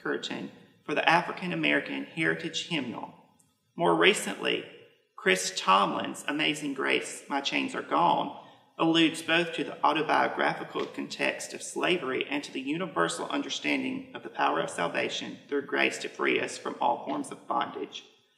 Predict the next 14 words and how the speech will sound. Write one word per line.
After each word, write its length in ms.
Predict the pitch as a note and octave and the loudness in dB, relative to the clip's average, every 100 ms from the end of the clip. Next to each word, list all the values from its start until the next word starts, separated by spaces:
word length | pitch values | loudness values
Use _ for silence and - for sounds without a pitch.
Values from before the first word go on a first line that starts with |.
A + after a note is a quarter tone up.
| _ | _
with 200 | - D#3+ | -2 2
the 120 | E3 | 6
addition 440 | D3 D#3+ D#3 D3 - | 6 4 0 -2 -4
of 120 | - | -4
the 80 | C3+ | -4
refrain, 540 | C3 - B2 A#2 - - - _ _ | -4 -6 -6 -6 -6 -14 -20 _ _
"My 140 | C3+ | -2
chains 340 | - - C#3 C3+ | 0 -2 -2 -4
are 80 | B2+ | -4
gone." 480 | C3+ A#2 - - - _ _ _ _ _ _ _ | -2 -2 -4 -10 -18 _ _ _ _ _ _ _
A 140 | D#3+ | 0
YouTube 580 | D#3+ F#3+ G#3+ G3+ E3 - | 2 0 0 -2 -2 -4
clip 240 | C#3+ C3 - | -4 -4 -4
cited 440 | - C3+ C3 B2+ | -2 0 0 -2